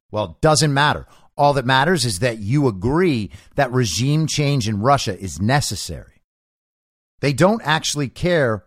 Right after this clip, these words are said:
what you believe at all, as long as you are fully in the false world, the false reality that they have presented.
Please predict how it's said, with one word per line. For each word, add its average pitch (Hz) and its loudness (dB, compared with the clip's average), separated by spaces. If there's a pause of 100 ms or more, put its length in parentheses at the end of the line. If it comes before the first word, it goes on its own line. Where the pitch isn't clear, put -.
what 151 -2
you 160 -2
believe 135 -2 (140)
at 113 2
all, 110 0 (300)
as 127 0
long 175 2
as 127 -2
you 156 -2 (120)
are 131 4
fully 170 -2
in 131 -2
the 131 -2
false 135 0 (220)
world, 104 0
the 107 -6
false 139 0
reality 120 0 (240)
that 110 -2
they 135 0
have 123 -2
presented. 151 -2